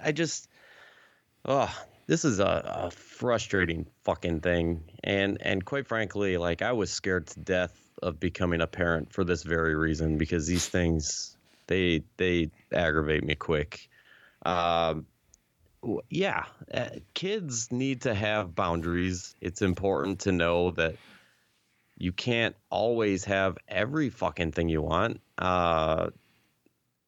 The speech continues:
I just, is it, is, look, is this a pro-, is this only a problem with this country, or is this, like, a worldwide thing? Like, where do we fall in sort of the, the pantheon of, like, the rest of the world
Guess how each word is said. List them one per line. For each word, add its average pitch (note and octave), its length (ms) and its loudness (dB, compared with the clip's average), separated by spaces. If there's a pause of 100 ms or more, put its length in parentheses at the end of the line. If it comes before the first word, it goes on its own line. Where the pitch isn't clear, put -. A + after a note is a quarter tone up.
(400)
I - 220 -2
just, C#3+ 360 0 (1200)
is C#3+ 180 2
it, - 160 2
is, C#3 240 2
look, C3 320 0 (240)
is C3 180 2
this G3 180 4
a A#3 80 2
pro-, C3+ 320 0
is B2+ 180 0
this A3+ 280 -2
only D3+ 280 2
a B2 80 2
problem A2 560 0
with G2 240 0
this G#2+ 240 0
country, G2+ 640 2
or F#2+ 240 2
is E2 100 0
this, A2 300 -2
like, G#2+ 180 2
a F2 80 2
worldwide F#2 800 0
thing? G2 320 2
Like, F2 180 2
where D3 220 0
do G3+ 100 0
we C3 200 0
fall G#2 540 2
in F2+ 180 2
sort G2 260 0
of F2 120 2
the, F2 140 2
the F#2 160 -2
pantheon F2 760 2
of, D#2 100 -2
like, D2+ 240 0 (460)
the F#2+ 100 2
rest F#2+ 340 0
of G2+ 60 0
the F2+ 80 2
world E2+ 420 2